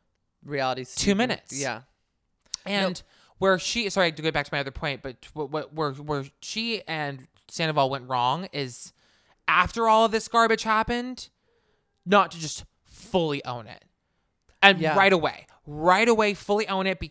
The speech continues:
Speaker 2: fully honest about what was going on, be fully transparent, and just, and then decide what to do.
Speaker 1: Exactly, because now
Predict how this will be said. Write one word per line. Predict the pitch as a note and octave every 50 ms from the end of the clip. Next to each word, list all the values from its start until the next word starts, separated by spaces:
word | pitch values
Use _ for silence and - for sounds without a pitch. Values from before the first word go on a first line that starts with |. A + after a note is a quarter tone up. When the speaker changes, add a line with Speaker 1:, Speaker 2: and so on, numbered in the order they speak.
| _ -
Speaker 2:
fully | - - F#3 G3 G3+ F3
honest | F3 F3+ F3+ F3 - F#3
about | E3 E3 D#3+ D3+
what | E3 D#3 D3+
was | E3 -
going | - E3 D#3 D#3+ D#3
on, | D3+ D3 C#3+ C#3+ C#3+ C#3+ C#3+ - _ _ _ -
be | D#3+
fully | - - F3+ F#3 F#3+
transparent, | F3+ - G3 F#3 F3+ E3+ - - - D#3 D3 D3+ D3 D3 D3 - _ - - - - _ _ _ _ _ _ _ _ -
and | E3+ D#3+ D#3 D3+ D3 C#3+ D3 D3 C#3+
just, | - - - E3+ D3+ - - - - - _ _ _ _ _ _ _ _ _ _ _ _ _ _ _ - F3+
and | F#3 F#3 F3+ D#3
then | F3 E3+ F3 E3+ E3+ D#3+ D3 C3+ _ _ _ _ _ _ _ _ _ _ _ F3
decide | - D#3+ D3+ - D3+ C3+ B2+ B2
what | A#2+ B2+
to | - B2
do. | - - - - - - - -
Speaker 1:
Exactly, | D#3 D3+ C#3+ C#3 A#2 G2+ G#2+ - A#2+ A2+ A#2+ C3+
because | C#3+ D#3 F#3 F3+ - G3+ G3+ F#3 F3 F#3
now | F3 E3+ E3+ E3+ F3 F3+ F#3 F#3 F#3 F3 D#3